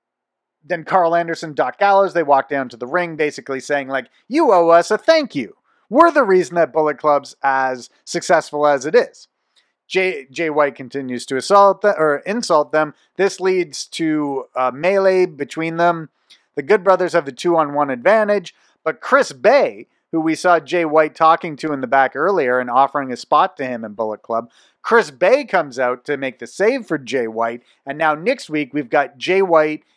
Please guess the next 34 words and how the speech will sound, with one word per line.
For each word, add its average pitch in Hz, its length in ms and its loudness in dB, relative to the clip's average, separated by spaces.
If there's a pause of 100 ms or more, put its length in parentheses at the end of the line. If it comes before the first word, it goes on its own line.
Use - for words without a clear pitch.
(120)
and 143 140 -10
Chris 185 300 -2
Bay 131 600 2 (280)
going 156 240 2
up 135 160 0
against 123 320 -8
the 120 80 -14
Good 156 260 -2
Brothers. 117 320 -6 (260)
So 269 240 6
we've 302 360 -2
got 262 260 2
the 202 80 2
Bullet 202 480 2
Club 185 320 2
Civil 175 500 2
War. 120 480 -4 (540)
And 190 100 0
I 226 60 4
thought 269 300 2
this 240 200 2
was 226 200 -4
cool 175 240 0
because 180 280 -4
after 277 360 0
the 247 180 -2
Elite 180 420 0
formed 143 440 -2 (800)
in 156 400 -6
A 160 160 -4
E 160 140 -6
W 139 420 -2
and 131 120 -6
Impact, 156 540 -8